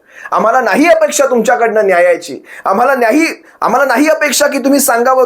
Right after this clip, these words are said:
तुमचं बरोबर होतं, तुमचे आमदार हे अशा अशा पद्धतीने पाडले गेले, आम्हाला नाही या सगळ्या गोष्टीची अपेक्षा, पण तुम्ही कमीत कमी हे तरी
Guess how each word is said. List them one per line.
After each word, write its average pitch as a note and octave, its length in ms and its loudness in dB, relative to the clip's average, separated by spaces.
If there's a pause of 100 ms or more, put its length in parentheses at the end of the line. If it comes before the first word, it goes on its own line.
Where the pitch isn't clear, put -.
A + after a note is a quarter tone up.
तुमचं A#3 300 0
बरोबर B3 320 2
होतं, G3+ 400 0
तुमचे G#3 220 -2
आमदार A#3 400 0 (340)
हे A#3 80 4
अशा C#4 420 0
अशा C4 260 2
पद्धतीने C#4 580 0
पाडले F3 360 0
गेले, D3 200 2
आम्हाला A3 280 0
नाही G3+ 240 0
या G3+ 80 2
सगळ्या E3+ 260 0
गोष्टीची D3+ 340 0
अपेक्षा, D3 300 -4
पण A#3 140 -2
तुम्ही A#3 220 -6
कमीत A3 300 0
कमी A#3 180 0
हे - 340 -2
तरी C4 360 -4